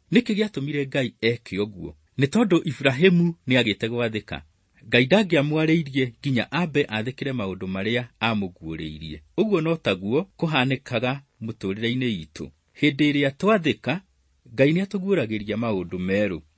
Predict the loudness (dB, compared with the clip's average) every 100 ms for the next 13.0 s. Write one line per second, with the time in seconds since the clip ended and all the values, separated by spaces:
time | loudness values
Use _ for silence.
0 | _ -12 0 0 2 0 0 0 0 0
1 | -2 0 0 0 -4 _ _ _ _ -6
2 | -4 -4 -2 -2 -4 -8 -6 -6 -8 -14
3 | _ 0 2 0 0 0 0 -2 -4 -4
4 | -4 -8 -6 -4 -2 -2 -4 -4 -4 -6
5 | _ _ 2 2 2 -2 -4 -2 -4 -4
6 | -6 -4 -4 -6 -8 _ _ -8 0 2
7 | 4 4 2 0 -2 -2 0 -2 _ _
8 | _ -4 2 2 2 -2 -2 -2 -2 -6
9 | -12 _ _ _ 6 6 6 4 2 0
10 | 0 -2 -2 -2 0 2 2 0 -4 -6
11 | -4 -4 -4 -2 -2 -4 -6 -10 -12 -8
12 | -6 -4 -6 -6 -4 -2 -2 -2 -2 -6